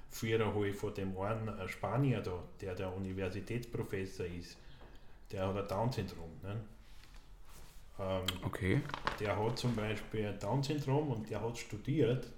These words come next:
Speaker 1: der ist Universitätsprofessor in, in, in,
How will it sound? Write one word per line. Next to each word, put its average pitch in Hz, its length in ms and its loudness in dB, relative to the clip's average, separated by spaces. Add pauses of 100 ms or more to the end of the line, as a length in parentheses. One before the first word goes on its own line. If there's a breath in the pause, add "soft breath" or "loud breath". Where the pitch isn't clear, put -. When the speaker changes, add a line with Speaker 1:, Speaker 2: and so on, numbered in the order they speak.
Speaker 1:
der 110 120 0
ist 98 160 2
Universitätsprofessor 113 1500 0 (240)
in, 95 460 0
in, 95 240 -2
in, 90 180 -6